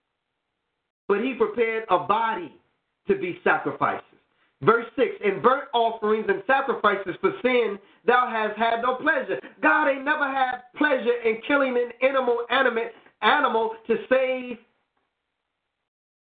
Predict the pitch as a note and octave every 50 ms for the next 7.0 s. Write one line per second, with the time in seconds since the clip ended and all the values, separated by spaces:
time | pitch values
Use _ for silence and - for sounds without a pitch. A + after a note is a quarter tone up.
0 | _ _ - A2 A#2 A2+ A2 A#2 B2 B2+ B2+ C3 C#3+ C#3 - - D3 C3 B2 A#2
1 | - - B2 A2 - - F#2+ G2+ - _ _ _ - - E3+ A3 A#3 - - E3+
2 | D#3 C3+ - - - - - _ _ _ _ _ _ _ _ _ _ _ _ _
3 | _ _ _ _ _ _ _ _ _ _ _ - D4 D#4 D4+ D4 C#4 C4 C#4 D4
4 | D4 C#4 B3+ B3 B3 A#3+ A#3 A3+ A#3 - - C4+ C4+ A#3+ G3 F#3 G#3 G3+ G3 -
5 | - _ - A3 G#3 G3 G3 - - C#4 C4 B3+ B3 A#3 A3+ G#3+ G#3 - - A#3
6 | B3 B3 A#3 A3 G#3+ A3 A3 G#3+ - - _ - A3 G3+ - - B3+ A#3+ A3+ A3